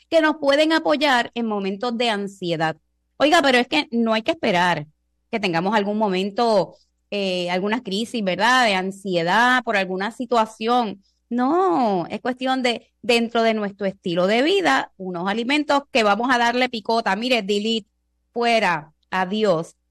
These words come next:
y otros que podemos entrar. ¿Ah? ¿Qué te parece? Y te voy a hablar, además, es que este programa está lleno de información hoy, sobre los alimentos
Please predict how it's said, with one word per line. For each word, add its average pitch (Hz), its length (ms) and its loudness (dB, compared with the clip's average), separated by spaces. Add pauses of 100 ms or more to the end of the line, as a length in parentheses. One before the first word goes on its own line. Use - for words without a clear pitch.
y 226 180 -2
otros 220 360 2
que 302 100 -2
podemos 185 380 -2
entrar. 277 420 0 (260)
¿Ah? 277 260 0
¿Qué 262 100 -4
te 269 100 0
parece? 233 600 -2 (100)
Y 339 180 2
te 330 120 2
voy 285 100 6
a 277 60 6
hablar, 302 480 4
además, 294 920 2
es 220 100 -6
que 220 80 -2
este 214 140 -2
programa 196 240 2
está 190 160 -2
lleno 180 180 0
de 180 100 -4
información 180 680 -2
hoy, 240 300 2 (500)
sobre 285 600 2 (200)
los 262 400 0
alimentos 294 1160 -2